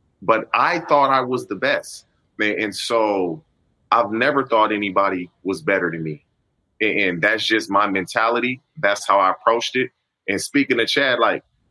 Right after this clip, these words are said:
to me, Chad is one of the best receivers to ever play in the N F L. With his quickness, at his size, the way he moved, no, nobody can move like, they still can't move like that today.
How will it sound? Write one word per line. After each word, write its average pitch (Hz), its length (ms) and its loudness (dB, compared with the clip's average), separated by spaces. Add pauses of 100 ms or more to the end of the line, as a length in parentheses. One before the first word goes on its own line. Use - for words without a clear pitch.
(360)
to 127 100 0
me, 139 200 0
Chad 131 320 0
is 117 80 -6
one 113 160 -2
of 101 80 -4
the 90 60 -4
best 113 280 0
receivers 107 400 -4
to - 160 -4
ever 107 180 0
play 117 260 -2
in 117 60 -2
the 98 100 -4
N 90 120 -4
F 80 180 -6
L. 80 320 -4
With 98 140 -2
his 113 160 0
quickness, 120 640 -4
at 98 100 0
his 123 220 -2
size, 120 400 2
the 92 80 -4
way 104 240 0
he 123 160 -4
moved, 123 400 0 (180)
no, 165 160 0
nobody 147 400 0
can 85 160 -6
move 92 200 0
like, 95 220 0
they 135 100 2
still 165 260 -2
can't 143 220 0
move 147 160 0
like 139 200 0
that 180 180 0
today. 170 300 -2